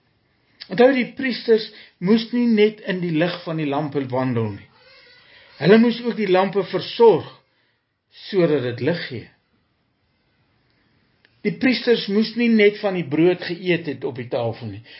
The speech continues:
Hulle moes ook die brode uitpak, sodat dit beskikbaar is vir ander. So moet ons ook getuig en bely oor die hoop wat in ons lewe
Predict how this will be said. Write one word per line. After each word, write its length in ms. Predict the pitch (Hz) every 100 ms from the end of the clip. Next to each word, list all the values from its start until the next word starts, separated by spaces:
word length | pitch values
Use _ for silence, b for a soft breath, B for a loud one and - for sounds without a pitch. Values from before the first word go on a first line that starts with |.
| B B
Hulle 200 | 196 240
moes 220 | 226 220
ook 100 | 226
die 140 | 185 180
brode 380 | 147 156 160 180
uitpak, 540 | 262 269 - 254 - _ _ _ _ _ _ _ _ _ _
sodat 420 | - - 185 165 143
dit 100 | 139
beskikbaar 600 | 147 - 143 - 139 147
is 100 | -
vir 100 | 180
ander. 300 | 254 285 214 - _ _ _ _ _ _ _ _ _ _ _ _ _ _ _ _ _ _ _ _ _ _ _ _ _ _ _ _ _ _ _
So 320 | - - 156 147
moet 160 | 139 143
ons 200 | 135 135 - _ _ 156
ook 160 | 139 -
getuig 520 | 143 - 151 113 - B B B B 151
en 180 | 139
bely 340 | 131 131 139 127 98 - _ _ _ _ _ _ -
oor 160 | 131 120
die 160 | 117
hoop 220 | 131 117 - _ _ _ _ _ _ _ _ _
wat 160 | 123 120
in 140 | 120 117
ons 140 | 107
lewe 340 | 110 104 95